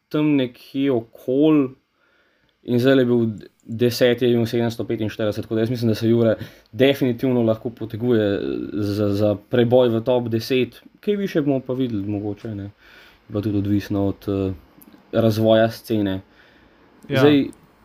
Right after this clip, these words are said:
Speaker 2: On je v
Speaker 1: triin-
Speaker 2: tej, tej, točno tako, ko si rekel, v bistvu neka zlata sredina je tukaj. Oni zadaj so bili tam do šeststo petinosemdeset, pol je bil pa kar nekak preskok.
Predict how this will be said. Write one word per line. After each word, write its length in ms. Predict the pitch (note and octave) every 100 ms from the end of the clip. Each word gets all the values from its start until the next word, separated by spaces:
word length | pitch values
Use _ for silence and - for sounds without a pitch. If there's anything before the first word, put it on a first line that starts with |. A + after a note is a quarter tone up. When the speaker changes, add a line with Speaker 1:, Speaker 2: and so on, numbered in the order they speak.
| _
Speaker 2:
On 180 | D3+ D#3+
je 60 | D#3+
v 40 |
Speaker 1:
triin- 120 | E3+
Speaker 2:
tej, 180 | D#3+ D3+
tej, 120 | C#3+ D3+
točno 300 | E3+ C#3+ D#3
tako, 140 | D#3
ko 80 | C#3
si 140 | -
rekel, 200 | C3+ B2+
v 100 | B2
bistvu 240 | C3+ D3 B2+
neka 280 | D3 D3 B2
zlata 420 | B2+ D#3+ D3 C3+
sredina 560 | - B2+ B2 D#3 C3+
je 80 | A#2+
tukaj. 320 | - D3 B2 A#2 -
Oni 400 | E3 D3+ C3+ C3+
zadaj 420 | C#3 D3 D3+ C3
so 120 | - C3
bili 220 | C3+ C#3
tam 400 | C3+ C3 B2 B2+ - - -
do 260 | - B2 D#3 D3 C#3 B2+
šeststo 440 | A#2+ D#3 D3 - A#2+
petinosemdeset, 880 | D3+ C#3 C#3 F3+ G3 D#3 - C3+ -
pol 140 | D#3+
je 60 | D#3
bil 100 | D#3
pa 100 | D3
kar 180 | E3 D3+
nekak 360 | C#3+ D3+ D3+ -
preskok. 720 | - B2 - F3 G3 - -